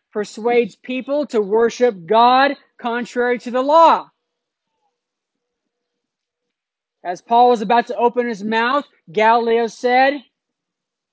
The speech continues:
to the Jews, "If it were a matter of a crime or moral evil, it would be reasonable for me to put up with you Jews. But if these are questions about words, names,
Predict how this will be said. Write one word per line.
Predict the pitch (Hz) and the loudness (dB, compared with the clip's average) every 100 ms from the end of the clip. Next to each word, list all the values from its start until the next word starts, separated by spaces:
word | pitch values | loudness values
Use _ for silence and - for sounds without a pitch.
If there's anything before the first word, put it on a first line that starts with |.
| _ _ _ | _ _ _
to | 220 | -8
the | 214 | -6
Jews, | 170 220 240 269 269 _ _ | -4 -2 0 0 -4 _ _
"If | - 220 | -4 -2
it | 226 | 0
were | 220 | 0
a | 214 | 0
matter | 247 339 330 | 0 0 2
of | 285 | 2
a | 247 | 0
crime | - - 285 294 | -4 -2 0 0
or | 262 | -2
moral | 226 254 294 277 | 0 2 4 2
evil, | 240 233 233 226 - _ - | 0 0 2 0 -6 _ 0
it | 226 | 2
would | 226 | 4
be | 220 220 | 2 -4
reasonable | 208 262 254 277 254 254 | -4 -4 -2 -2 2 0
for | 247 | 0
me | 233 247 | -4 -4
to | 233 | -4
put | 208 240 | -2 0
up | 247 247 | 0 0
with | 208 | -8
you | 226 | -8
Jews. | 175 220 220 214 - _ _ _ _ | -4 0 2 0 -4 _ _ _ _
But | 196 | -2
if | 208 | -2
these | 196 247 | 0 0
are | 240 | 0
questions | - 254 240 240 214 | 2 4 4 2 0
about | 214 202 185 | 6 6 6
words, | 196 226 240 214 | 4 6 6 4
names, | 190 202 226 233 240 240 | -2 -6 -4 -4 -4 -6